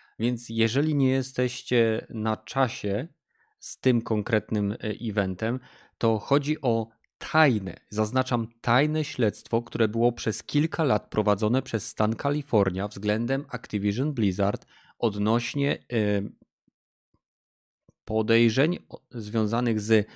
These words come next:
molestowaniem i, y, jakby, y, nie wiem, no, nie-, niedocenianiem czy niepromowaniem i ogólnym złym traktowaniem, e, niektórych grup pracowniczych w Activision Blizzard. Chodziło między innymi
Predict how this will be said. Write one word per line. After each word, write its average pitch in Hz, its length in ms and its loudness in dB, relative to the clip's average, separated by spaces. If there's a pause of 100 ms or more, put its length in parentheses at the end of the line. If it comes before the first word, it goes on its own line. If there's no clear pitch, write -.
(120)
molestowaniem 120 1160 2 (140)
i, 123 320 0 (340)
y, 101 240 0 (100)
jakby, 107 320 0 (480)
y, - 40 -16 (520)
nie 107 240 -4
wiem, 98 180 -2
no, 101 200 -2 (260)
nie-, 113 460 0
niedocenianiem 117 1300 0
czy 101 200 -4
niepromowaniem 110 1000 0 (340)
i 104 400 0
ogólnym 127 720 2
złym 113 340 2
traktowaniem, 113 840 0 (440)
e, 98 220 2 (180)
niektórych 117 720 2
grup 123 260 2
pracowniczych 107 760 0 (200)
w 101 280 2
Activision 101 480 -2
Blizzard. 127 380 0
Chodziło 104 280 -2
między 98 320 -2
innymi 95 220 -4